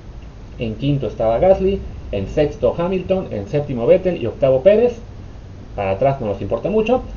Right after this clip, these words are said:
Y se fueron así por lo menos unas veinte, veinticinco vueltas en las que no había ningún movimiento importante. Les insisto, es una carrera en la que es casi imposible rebasar, así que la clave aquí estaba la parada pits, y en particular el detalle con la parada pits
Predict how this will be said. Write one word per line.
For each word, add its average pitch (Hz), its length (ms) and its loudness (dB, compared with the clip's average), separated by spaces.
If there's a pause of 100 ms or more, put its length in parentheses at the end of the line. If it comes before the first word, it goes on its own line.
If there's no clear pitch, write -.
(560)
Y 175 120 0
se 147 100 2
fueron 196 300 6
así 226 300 -2
por 127 180 0
lo 123 80 2
menos 151 240 0
unas 160 280 -4 (220)
veinte, 160 300 2
veinticinco 143 520 -2
vueltas 175 400 4
en 113 60 -4
las 107 100 -6
que 107 100 -8
no 123 100 -2
había 127 160 0
ningún 120 360 -4
movimiento 120 440 -4
importante. 185 400 0
Les 123 160 -6
insisto, 147 460 0
es 110 140 -8
una 127 120 -4
carrera 120 260 0
en 127 60 -2
la 104 80 -6
que 120 80 0
es 123 100 0 (220)
casi 127 320 -2
imposible 139 420 -2
rebasar, 156 460 2 (480)
así 139 220 -4
que 156 120 0
la 123 140 0
clave 143 240 4
aquí 147 160 0
estaba 147 380 4
la 101 260 0
parada 135 380 2
pits, 180 260 -4 (280)
y 160 140 -2
en 190 100 0
particular 185 680 2 (520)
el 127 140 2
detalle 190 280 4
con 165 140 4
la 131 140 0
parada 147 320 6
pits 147 240 -2